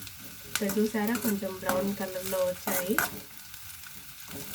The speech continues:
ఈసారి ఊరెళ్-, అమ్మ వాళ్ళ ఊరెళ్తే సిస్టర్ తప్పకుండా మీకోసం నేను ఆ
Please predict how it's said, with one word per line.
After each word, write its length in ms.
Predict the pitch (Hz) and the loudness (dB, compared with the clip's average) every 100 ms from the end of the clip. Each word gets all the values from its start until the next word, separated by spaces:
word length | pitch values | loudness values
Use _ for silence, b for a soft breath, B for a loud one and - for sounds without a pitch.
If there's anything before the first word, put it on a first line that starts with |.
| - - - - - - - - - - - - - - - - - - - - - - - - - - - - - - - | -8 -2 -2 -2 -6 -10 -10 -10 -12 -10 -10 -10 -10 -6 -6 -6 -10 -4 -4 -4 -10 -10 -8 -8 -8 -10 -8 -10 -8 -8 2
ఈసారి 680 | 233 226 240 226 247 254 254 233 | 4 6 10 10 10 6 6 6
ఊరెళ్-, 380 | 233 240 226 208 | 8 8 8 6
అమ్మ 280 | 208 226 254 | 6 6 8
వాళ్ళ 140 | 247 233 | 8 10
ఊరెళ్తే 760 | 220 226 220 214 220 220 220 | 10 10 8 6 6 8 6
సిస్టర్ 420 | 226 208 - 247 | 4 -4 0 0
తప్పకుండా 720 | - 202 202 233 220 214 226 | 2 -2 0 0 4 6 8
మీకోసం 520 | 240 214 202 196 202 220 | 10 8 6 4 6 6
నేను 340 | 202 190 | 6 4
ఆ 80 | 196 | 2